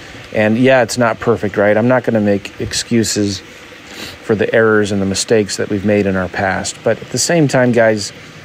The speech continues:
let's be thankful and grateful for where we are. Whether you vote left or right, you know, God's not a Republican, <laughs> okay? God, God is not a Democrat. He's way higher above that.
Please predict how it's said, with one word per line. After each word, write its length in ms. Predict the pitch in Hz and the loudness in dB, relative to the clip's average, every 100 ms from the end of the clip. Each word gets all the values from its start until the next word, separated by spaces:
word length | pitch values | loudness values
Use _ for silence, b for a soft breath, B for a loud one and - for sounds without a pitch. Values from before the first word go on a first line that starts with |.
| - | -2
let's 180 | 139 | 0
be 140 | - 131 | 2 0
thankful 480 | 107 104 101 104 98 | 2 0 0 -4 -4
and 140 | 101 | -4
grateful 360 | 101 95 - 95 | -2 -2 -2 -8
for 160 | - | -6
where 160 | 95 92 | -4 -2
we 120 | 92 | 0
are. 260 | 87 95 107 - B B | 0 0 -2 -6 B B
Whether 180 | - 123 | 0 4
you 140 | 135 120 | 4 4
vote 240 | 123 - | 4 2
left 360 | 107 110 - 117 | 2 0 -2 -4
or 80 | |
right, 360 | 95 98 95 104 - - - - - - - | 0 2 0 -2 -8 -20 -20 -20 -20 -20 -6
you 80 | 113 | 0
know, 260 | 113 117 113 - - - - - - - | 2 2 0 -8 -20 -20 -20 -20 -20 -4
God's 300 | 127 131 120 | 0 2 2
not 160 | 117 | 2
a 40 | 104 | 2
Republican, 680 | 98 - 98 101 104 107 98 - - - | 0 0 -2 -2 -2 -4 -4 -10 -20 -16
<laughs> 300 | - - - | -14 -14 -6
okay? 560 | 127 - - - 131 127 - B B B 131 - | -6 -6 -4 0 0 -2 -6 B B B -4 -2
God, 260 | 143 131 131 B B - - | 0 0 -4 B B -8 0
God 220 | 131 113 | 2 2
is 120 | 127 | 2
not 200 | 110 104 | 2 2
a 60 | 120 | 2
Democrat. 640 | 113 107 104 113 104 101 - - B B B B B | 2 2 0 2 2 0 -4 -16 B B B B B
He's 280 | - 123 110 | 0 2 2
way 600 | 107 107 110 113 120 120 | 2 4 4 6 6 4
higher 480 | 113 - 107 104 101 | 2 2 2 2 2
above 460 | - 101 104 101 92 | 0 0 2 2 2
that. 260 | 104 120 | 0 0